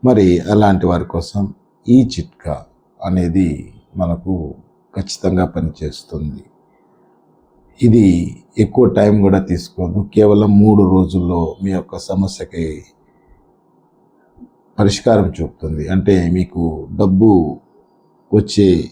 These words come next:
దారైనా చూపిస్తుంది, లేదా డబ్బు అయినా మీ చేతికి వస్తుంది. కానీ మీరు హండ్రెడ్ పర్సెంట్ నమ్మకంతో మీరు ఏ పనైనా మీరు చేయగలగాలి.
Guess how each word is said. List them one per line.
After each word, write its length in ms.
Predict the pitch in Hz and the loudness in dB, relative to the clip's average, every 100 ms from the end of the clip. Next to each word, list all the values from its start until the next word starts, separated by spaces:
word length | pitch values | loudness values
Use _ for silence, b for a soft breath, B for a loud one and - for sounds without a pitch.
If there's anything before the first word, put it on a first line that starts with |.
| - | -8
దారైనా 500 | 90 92 95 95 101 | -2 2 2 4 2
చూపిస్తుంది, 720 | 98 92 82 - - 82 82 | 0 -2 -4 -6 -12 -8 -6
లేదా 340 | 85 85 87 87 | -4 -4 -4 -4
డబ్బు 380 | 82 95 95 | -2 0 2
అయినా 180 | 98 90 | 2 0
మీ 140 | 90 85 | -2 -4
చేతికి 420 | - 82 - - | -6 -8 -8 -20
వస్తుంది. 520 | - _ 78 78 113 _ b b b b - | -20 _ -16 -14 -16 _ b b b b -2
కానీ 300 | 120 117 110 | 4 6 4
మీరు 480 | 104 98 95 90 92 104 | 4 2 0 -2 -2 0
హండ్రెడ్ 380 | 104 98 - | 2 2 0
పర్సెంట్ 440 | 92 85 - - 87 | -6 -6 -8 -10 -6
నమ్మకంతో 760 | 90 92 - 92 87 - 80 82 | -2 -2 -2 -6 -8 -10 -10 -8
మీరు 360 | 80 80 82 | -10 -8 -6
ఏ 140 | 87 98 | -2 -2
పనైనా 420 | 101 95 85 101 | -4 -6 -6 -2
మీరు 420 | 113 101 - - | 0 -2 -4 -12
చేయగలగాలి. 720 | 78 80 80 76 76 71 71 | -10 -8 -8 -10 -14 -18 -20